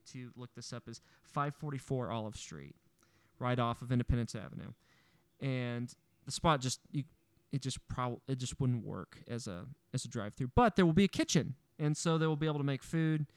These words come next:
and do a little more things than what they do at the other one, 'cause the other space is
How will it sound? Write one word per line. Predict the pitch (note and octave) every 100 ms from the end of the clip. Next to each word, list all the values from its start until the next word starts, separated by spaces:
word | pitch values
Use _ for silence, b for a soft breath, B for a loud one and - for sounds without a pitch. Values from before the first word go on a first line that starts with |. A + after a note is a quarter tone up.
| b b b b _
and | D3 C#3 C3+
do | C3+ A3
a |
little | F#3+ F3+
more | D#3 D3+
things | C#3 - C#3+ C#3 C#3 B2+
than | B2+ B2
what | B2 B2
they | A#2+
do | A#2 A#2+
at | A#2
the |
other | A2+ A2
one, | G#2
'cause | A#2
the | A#2+
other | A2
space | - A2 -
is | A2